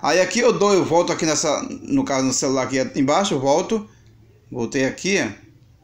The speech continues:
Aí vou pra outra comunidade, né? Vou subindo, escolho outra. Já tá copiado o link do vídeo que eu vou querer postar em qualquer comunidade que eu tô querendo aqui. Eu vou escolher as comunidades.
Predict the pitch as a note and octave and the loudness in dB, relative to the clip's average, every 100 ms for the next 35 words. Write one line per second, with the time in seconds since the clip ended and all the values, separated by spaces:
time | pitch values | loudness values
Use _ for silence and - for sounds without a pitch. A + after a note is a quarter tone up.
0 | - - B2+ D#3 C3 E3+ E3+ F3+ F#3+ G3 | -20 -6 -2 0 0 0 0 0 0 0
1 | G#3 C#3+ D3+ C3+ A2+ F#2 - - - - | 2 2 2 2 0 -4 -6 -20 -20 -20
2 | _ - - C3+ C#3+ G2+ C3+ C3+ C3+ B2+ | _ -20 -8 -4 -4 -2 0 0 0 0
3 | C3+ F3 C#3+ - D3+ C#3 D#3 F3+ B2+ A#2 | 0 0 -2 -2 2 2 2 2 0 -2
4 | E3 F#3+ - G3+ - A#3+ A#3 F#3+ D#3 F3+ | 0 -2 -2 -4 0 -2 0 2 2 4
5 | G3 F#3 G#3 F3+ D3+ F3+ F#3+ - A#2+ - | 4 4 4 4 4 2 2 -2 -4 -6
6 | - - - B2+ D#3+ A2+ D3+ E3 F3 E3+ | -14 -20 -10 0 0 0 -2 -2 0 0
7 | E3+ E3 D#3+ C#3 D3+ D#3 D3 C3+ G3 G#3 | 2 0 0 -2 0 0 -2 -4 -2 0
8 | G3 D#3+ D3 C#3+ D3 D3+ D3+ C3+ C#3 E3+ | 0 0 -2 -4 -2 0 0 -2 -2 -2
9 | - F#3 E3+ D3 D#3+ E3 F3 F#3+ A3+ A#3+ | -2 -2 0 0 -2 -2 2 2 2 0